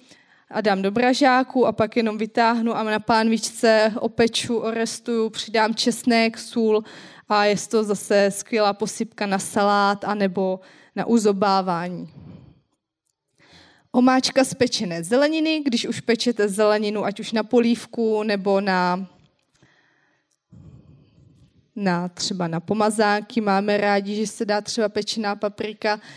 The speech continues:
tak si vždycky udělám trošku víc a omáčku pak vlastně z toho zbytku pečené zeleniny, eh, rozmixuju, naředím to buď to nějakou smetanou,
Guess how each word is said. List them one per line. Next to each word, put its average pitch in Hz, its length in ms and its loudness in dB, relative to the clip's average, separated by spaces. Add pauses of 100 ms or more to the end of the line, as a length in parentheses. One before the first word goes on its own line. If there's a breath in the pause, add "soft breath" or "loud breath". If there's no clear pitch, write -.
(300 loud breath)
tak 247 200 -4
si 240 260 2
vždycky 226 440 -2
udělám 233 360 2
trošku 208 420 -4
víc 247 400 0 (420 loud breath)
a 220 60 -4
omáčku 220 480 0
pak 220 160 0
vlastně 220 760 0 (400)
z - 160 -10
toho 226 280 2
zbytku 208 680 -2
pečené 214 500 -2
zeleniny, 208 640 -4
eh, 180 400 -6
rozmixuju, 240 960 0 (400 loud breath)
naředím 220 600 0
to 214 100 0
buď 208 220 -4
to 190 380 0 (280 soft breath)
nějakou 196 400 0
smetanou, 226 880 2